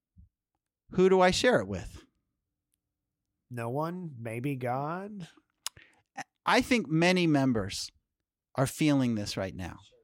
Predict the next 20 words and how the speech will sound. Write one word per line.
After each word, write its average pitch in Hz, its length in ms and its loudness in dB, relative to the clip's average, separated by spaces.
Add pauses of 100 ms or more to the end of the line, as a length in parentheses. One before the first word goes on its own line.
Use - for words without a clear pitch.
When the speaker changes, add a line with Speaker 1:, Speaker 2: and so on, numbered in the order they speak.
(480)
Speaker 1:
And 151 140 2
so 180 340 6
the 147 160 0
challenge 247 380 4
is, 185 140 4
how 196 160 4
can 277 240 2
we 226 100 4
build 165 680 4 (280)
the 143 100 0
context 170 840 0
and, 151 280 4 (260)
and 175 160 2
maybe 220 360 4
instead 220 360 2
of 220 60 2
making 180 500 2 (260)
Sunday 156 760 2 (160)
the 147 80 0
pinnacle, 196 640 0